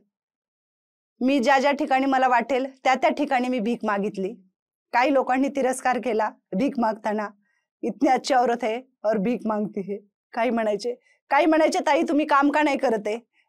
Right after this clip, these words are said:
पण काही लोकांना माहिती नव्हतं की जॉब करून मी परत ते काम करतेय. मी असं ठरवलं की का भीक का म्हणायची. मी काही लोकांना म्हणायचं की माधवगिरी आहे, ही माधवगिरी आहे आणि माधवगिरी मागते मी.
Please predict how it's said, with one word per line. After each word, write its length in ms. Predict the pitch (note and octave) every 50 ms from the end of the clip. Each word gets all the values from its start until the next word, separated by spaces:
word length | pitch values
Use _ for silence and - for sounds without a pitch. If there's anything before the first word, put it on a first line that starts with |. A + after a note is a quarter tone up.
| _ -
पण 140 | B3 D4 D4
काही 220 | C#4+ C#4+ D#4 E4
लोकांना 320 | F4 E4+ - D#4+ D#4+ E4+
माहिती 300 | E4 D#4+ D4+ E4+ E4 E4+
नव्हतं 300 | D#4 D#4 D4+ - - C4+
की 160 | C4+ A#3+ D#4+ D4
जॉब 260 | A3+ E4+ D#4+ E4+ E4+
करून 340 | E4 - F#4 F#4 F4+ F4 E4+
मी 100 | D#4+ F#4
परत 300 | E4+ - D4+ D4 F4 E4+ -
ते 80 | D#4+ D4
काम 240 | - C#4 B3+ C4 A3+
करतेय. 480 | - A3+ G3+ F#3+ G3+ A3+ A3 A3 C4 C#4+ - _ _ _ _ _ _ _ _ _ _ _ _ _ _ _ _ _ _ -
मी 160 | A3+ C4 D#4
असं 220 | D#4 D#4 D#4+ F#4+ E4
ठरवलं 520 | A#3 D#4+ D#4+ C#4+ D4 D#4 D#4 C#4+ E4 A4+ - - _ _ _ _ _ _ _ _ _ _ _ _ _
की 100 | - E4
का 540 | E4 E4+ G4 G4 F4+ C4 G3+ G#3 B3 A#3+ C#4+ - _ _ _ _ _
भीक 320 | C4+ A3 E4 F#4+ F4 F#4 A4
का 80 | F#4
म्हणायची. 720 | F#4 E4 D#4 C#4+ C4+ C#4 G3+ F#3 G#3+ A#3 G#3+ G#3 A3+ A3+ _
मी 120 | B3 B3+ C4+
काही 220 | D#4 D#4 D4+ D#4
लोकांना 320 | C#4+ B3+ - D4+ C#4 C4
म्हणायचं 360 | B3 C4+ B3 A#3+ C#4+ C4+ C4 B3+
की 120 | C4 D4
माधवगिरी 580 | C#4 C4 B3+ B3 G#3+ B3 C4+ A#3 B3 C4 B3+ A#3
आहे, 220 | A3 G3+ F3 E3+ F#3+ - _ _ _ _ _ _ _ _ _ - B3+
ही 100 | C4+ E4+
माधवगिरी 560 | F#4+ F#4+ D4+ D4 A#3+ - D#4 C#4+ C#4+ - D4+
आहे 360 | C4 A#3+ B3 G#3+ A3+ A3+ E4+ - -
आणि 240 | - A3+ B3 C#4+ D4+
माधवगिरी 560 | C#4 C4 B3 B3 G#3 A#3+ C#4 A#3 B3+ B3 C4+
मागते 460 | C4+ B3+ A3 G#3 G#3+ - - G#3 F#3+
मी. 200 | F#3 F#3+ G#3+ B3+